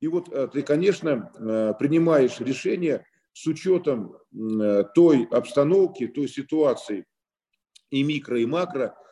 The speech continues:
э, которой ты располага-, в которой ты находишься. Для этого, конечно, важна информация. Информация четкая, правдивая, быстрая, для того, чтобы ты, вот, э, купаясь в этой информации,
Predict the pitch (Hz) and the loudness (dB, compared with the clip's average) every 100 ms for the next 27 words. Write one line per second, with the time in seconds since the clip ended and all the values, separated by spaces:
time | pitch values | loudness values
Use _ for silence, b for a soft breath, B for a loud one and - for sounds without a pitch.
0 | b 113 131 135 156 151 147 - 139 147 | b -4 -2 0 0 0 -2 0 2 2
1 | 135 135 110 98 127 139 135 139 139 - | 4 2 2 -2 -6 -4 -4 -4 -4 -4
2 | 120 107 - 95 - _ _ _ 107 170 | -4 -6 -8 -12 -12 _ _ _ 0 0
3 | 175 165 147 170 170 151 135 113 156 - | 2 0 2 0 0 -2 -2 -2 -4 -4
4 | - 127 156 156 147 120 - 113 113 95 | -6 -2 -2 -2 -2 -4 -4 -2 -2 -4
5 | - _ _ _ _ _ 120 117 143 143 | -10 _ _ _ _ _ -10 -4 -4 0
6 | 123 - 113 110 - 185 180 160 139 - | -2 -2 -4 -4 -2 -2 -2 -2 -2 -2
7 | 127 117 170 175 151 139 110 _ _ 104 | -4 -4 -4 -2 0 -4 -8 _ _ -4
8 | 156 175 - 135 127 104 _ _ _ 131 | -4 -4 -8 -6 -6 -8 _ _ _ -2
9 | 131 156 135 139 120 131 190 202 - _ | 0 0 0 -2 -2 -2 -2 -4 -8 _
10 | _ - 135 - 123 120 113 107 104 101 | _ 0 0 2 2 4 4 2 2 0
11 | 98 95 - - _ - 156 165 147 123 | -2 -6 -14 -20 _ -4 0 4 6 4
12 | 120 123 127 117 131 151 180 - 139 110 | 0 -2 -2 -2 -4 -2 -4 -2 -4 -4